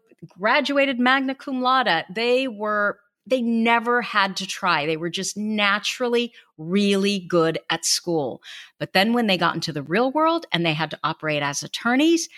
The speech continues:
they really struggled because the skills are so different and they never had learned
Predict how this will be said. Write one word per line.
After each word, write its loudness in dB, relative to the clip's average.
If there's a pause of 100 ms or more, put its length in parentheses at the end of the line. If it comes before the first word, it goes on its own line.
(280)
they 0 (140)
really -4
struggled -2 (200)
because 0
the -4
skills 0 (200)
are 2
so 0
different -2 (280)
and 2
they 2
never 2
had -6
learned -4